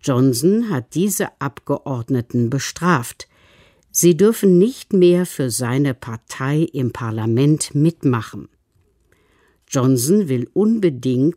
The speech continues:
dass Großbritannien die E U bis Ende Oktober verlässt, zur Not auch ohne Vertrag.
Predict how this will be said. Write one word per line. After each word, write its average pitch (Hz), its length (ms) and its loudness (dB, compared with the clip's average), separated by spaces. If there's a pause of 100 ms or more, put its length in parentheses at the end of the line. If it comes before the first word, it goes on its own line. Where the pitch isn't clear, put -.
dass 117 240 -8
Großbritannien 123 1300 -2 (520)
die 185 320 2
E 180 120 4
U 254 200 -2
bis 165 340 -2
Ende 202 420 -2
Oktober 123 640 -4
verlässt, 160 760 -2 (400)
zur 117 260 -2
Not 123 460 0
auch 165 240 -4 (100)
ohne 196 340 4
Vertrag. - 760 -12